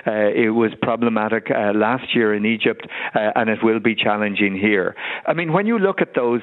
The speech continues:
uh, oil-producing countries, uh, they say an, a leopard never changes its spots. And if your economy is completely tied up in oil, you will find it hard to sign off on, uh, a deal. But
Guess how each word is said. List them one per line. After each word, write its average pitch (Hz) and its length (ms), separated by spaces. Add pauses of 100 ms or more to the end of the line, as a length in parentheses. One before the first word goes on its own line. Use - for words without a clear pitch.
uh, 117 260 (100)
oil-producing 110 920 (400)
countries, 113 560
uh, 123 320 (100)
they 131 160
say 147 160
an, 135 200 (100)
a 127 60
leopard 117 420
never 107 300
changes 107 500
its 92 220
spots. 127 340 (460)
And 117 100
if 135 160
your 131 140
economy 135 560
is 104 160
completely 113 500
tied 113 380
up 147 180
in 101 140
oil, 98 320 (260)
you 135 140
will 147 260 (100)
find 123 240
it 110 120
hard 104 400
to 120 100 (140)
sign 107 260
off 107 240 (240)
on, 104 400 (380)
uh, 107 260
a 120 100
deal. 117 500 (380)
But 165 280